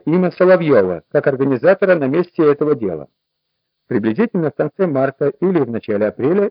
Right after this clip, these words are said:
вернулся из поездки Марков. Он начал рассказывать нам что-то несусветное. Он говорил, что на месте в Тобольске вокруг него собраны громадные силы.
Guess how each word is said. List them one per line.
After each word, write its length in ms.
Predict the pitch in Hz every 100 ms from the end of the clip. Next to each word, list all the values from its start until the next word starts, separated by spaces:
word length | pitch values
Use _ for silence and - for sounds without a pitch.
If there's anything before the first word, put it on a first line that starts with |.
| -
вернулся 460 | 123 123 175 196 196
из 80 |
поездки 480 | - 120 135 - -
Марков. 480 | 175 107 87 - - _ _ _ _ _ _ _ _ _ -
Он 200 | 190 185
начал 380 | 185 - 180
рассказывать 600 | 151 143 - 202 196 190 175
нам 180 | 165
что-то 400 | 139 - 214 220
несусветное. 840 | 185 180 170 - 131 92 82 69 - _ _ _ _ _
Он 160 | 151 151
говорил, 340 | 147 160 190 -
что 160 | 160 151
на 80 | 147
месте 380 | 165 190 -
в 20 | 147
Тобольске 640 | 135 151 208 - - 107 -
вокруг 400 | 135 135 214 -
него 340 | 135 107 98 _ _ _ _ -
собраны 380 | 160 190 196 185
громадные 560 | 156 156 170 165 170 -
силы. 300 | 120 92 73